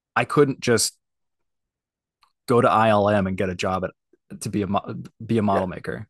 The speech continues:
Speaker 1: right? Though that industry no longer existed when I was a child. It was digital special effects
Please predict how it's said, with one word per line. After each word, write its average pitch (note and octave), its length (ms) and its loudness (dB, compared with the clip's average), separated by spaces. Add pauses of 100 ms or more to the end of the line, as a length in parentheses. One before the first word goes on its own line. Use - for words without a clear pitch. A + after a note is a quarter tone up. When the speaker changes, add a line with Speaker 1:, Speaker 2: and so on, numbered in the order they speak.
Speaker 1:
right? G#2+ 280 -2 (140)
Though D3 280 6
that D#3+ 400 0
industry A#2+ 800 0 (320)
no B2 240 2
longer B2+ 320 2
existed F#2+ 600 -4
when F#2+ 180 -6
I F2+ 120 -6
was F2 140 -10
a D2+ 60 -14
child. - 440 -10 (580)
It A2 260 -2
was G2 400 -2 (180)
digital G#2 720 -2 (1000)
special - 360 -2
effects - 500 -12